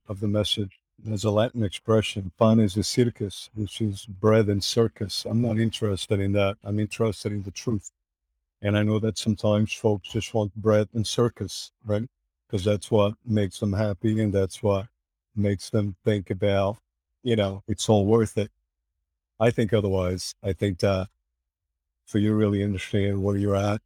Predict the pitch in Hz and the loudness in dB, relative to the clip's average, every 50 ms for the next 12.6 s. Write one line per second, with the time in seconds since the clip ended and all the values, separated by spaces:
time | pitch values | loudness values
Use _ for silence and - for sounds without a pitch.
0 | _ - 104 90 82 - - - 120 101 104 107 104 104 104 101 101 101 101 101 | _ -6 -6 -6 -6 -8 -4 -2 0 0 2 0 0 0 0 0 0 -2 -2 -4
1 | 92 87 - - - 110 98 95 95 95 95 - _ _ _ _ _ _ _ _ | -6 -8 -12 -8 -4 -4 -4 -2 -4 -6 -8 -12 _ _ _ _ _ _ _ _
2 | _ _ _ _ 113 101 98 95 98 92 101 98 98 101 104 110 110 104 104 101 | _ _ _ _ -4 -2 0 0 0 2 2 2 2 2 0 -2 -2 -2 -2 -2
3 | 101 101 90 - 104 101 101 95 - 104 101 101 104 101 - 104 98 98 92 - | -2 -4 -4 -2 -2 -2 -2 -2 -2 -2 -2 -2 -2 0 0 0 0 0 -2 -2
4 | - 101 98 101 98 98 101 - - 107 101 101 101 104 98 101 98 - - - | -4 -4 -2 -2 -2 -2 -4 -2 -2 -2 0 0 0 -2 -2 -4 -8 -6 -4 -2
5 | 101 104 107 - - 101 101 101 101 104 104 - - - - - - - 110 104 | -2 -2 -4 -6 -6 -6 -4 -2 -2 -2 -4 -4 -6 -4 -4 -4 0 2 0 2
6 | 107 107 98 101 92 - - 110 104 107 107 - - 104 101 104 101 104 104 101 | 2 0 -2 -4 -10 -8 -6 -4 -4 -4 -4 -4 -4 -4 -2 -2 0 0 -2 -2
7 | - - 107 - - - - 117 117 - _ _ _ _ _ _ _ _ _ _ | -4 -6 -6 -6 -6 0 2 2 0 0 _ _ _ _ _ _ _ _ _ _
8 | _ _ _ _ _ _ _ _ _ - 117 117 117 104 104 117 107 104 101 104 | _ _ _ _ _ _ _ _ _ 4 4 4 4 4 2 2 2 2 2 2
9 | 104 104 104 101 101 - - - 117 107 104 104 110 110 - 113 101 92 - - | 2 2 2 0 -2 -6 -4 -2 0 2 2 2 0 -2 -2 -4 -4 -4 0 0
10 | 98 95 92 92 - _ - - 101 95 92 98 95 92 104 98 95 - 104 98 | 0 0 0 -2 -6 _ -8 -4 -4 -2 0 0 -2 -2 -2 -4 -2 0 0 0
11 | 98 101 98 95 92 - 104 90 85 95 95 104 110 - 101 95 98 - _ _ | 0 0 -2 -4 -4 -4 -6 -4 -2 -2 -2 -2 -4 -6 -12 -14 -14 -14 _ _
12 | _ _ _ _ _ _ _ _ - 101 95 110 | _ _ _ _ _ _ _ _ -2 0 0 0